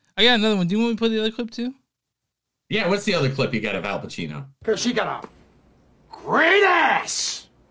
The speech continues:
Speaker 3: And you got your head all the way up it.
Speaker 1: You know, the, the, some of
Speaker 2: <laughs>
Speaker 1: Al Pacino's screaming is always amazing. Like, when he screams, he
Speaker 2: Al
Speaker 1: just
Speaker 2: Pacino doing anything is amazing. The guy, the guy could read the phone book.
Speaker 1: Okay,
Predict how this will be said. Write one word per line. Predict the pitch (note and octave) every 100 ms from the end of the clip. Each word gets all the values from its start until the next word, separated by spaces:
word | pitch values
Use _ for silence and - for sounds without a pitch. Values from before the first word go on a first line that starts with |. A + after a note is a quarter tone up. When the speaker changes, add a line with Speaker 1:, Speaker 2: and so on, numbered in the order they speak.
| _ _ _ _ _ - - - - _ _ -
Speaker 3:
And | F#3
you | C4 C#4
got | C#4 -
your | B3
head | G3 D4 D#4+ A#3+ C3 - - _ -
all | C#4+ F4 D4+
the |
way | D#4+ F4+ F4+
up | G4
it. | B3 G3 - - - - - _ _ _ _ - - -
Speaker 1:
You | A3+
know, | C4 A#3+
the, | G#3+ A#3+
the, | - C4 B3+
some | A3 C4+
of |
Speaker 2:
<laughs> | C4
Speaker 1:
Al | A3
Pacino's | G#3 B3 A3+ F3+
screaming | - G3 G#3+ G#3+
is | F3+ D#3
always | F3+ E3
amazing. | D3+ C#3+ C3+ C3+ F3+ -
Like, | F3+ F3
when | F#3
he | E3+
screams, | - G#3+ A#3+ F#3+
he | F#3
Speaker 2:
Al | -
Speaker 1:
just | F#4+
Speaker 2:
Pacino | - C4 A#3+ F3
doing | F#3 F#3+
anything | D3 F3 C#3+ C3+ C3
is | A2
amazing. | A2+ G#2+ A#2 A2+ G#2+ G#2+ G2+
The | C3
guy, | C#3 A3 G3+
the | F3+
guy | F3 A3+ B3+
could | F#3+
read | C#3+ D#3
the | B2
phone | - B2+ B2 G#2+
book. | F2+ D2+ -
Speaker 1:
Okay, | F3